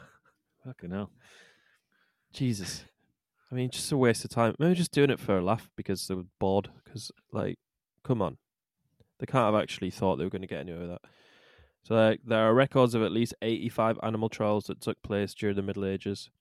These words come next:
Speaker 1: and the tales vary from the tragic to the absurd. Um,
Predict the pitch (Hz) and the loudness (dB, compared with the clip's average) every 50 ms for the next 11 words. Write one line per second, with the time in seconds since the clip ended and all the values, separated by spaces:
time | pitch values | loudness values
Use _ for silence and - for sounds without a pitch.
0 | _ _ _ _ _ _ - 113 104 104 - - - 113 110 107 107 104 98 104 | _ _ _ _ _ _ -8 -4 -4 -4 -4 -2 -2 0 0 0 0 -2 -2 -2
1 | 110 101 104 104 104 - - 107 98 95 - - 107 101 95 - - - - - | 0 0 2 0 0 -2 -6 -8 -10 -8 -6 -6 -6 -6 -6 -8 -12 -12 -12 -10
2 | 98 98 98 95 95 - - - 95 92 95 95 - - _ _ _ _ - - | -6 -6 -6 -6 -6 -8 -8 -4 -4 -2 -4 -4 -6 -12 _ _ _ _ -20 -20
3 | - - _ _ _ _ _ _ _ 101 98 95 92 92 90 90 90 90 90 | -20 -20 _ _ _ _ _ _ _ -8 -6 -4 -2 -2 -4 -4 -6 -8 -10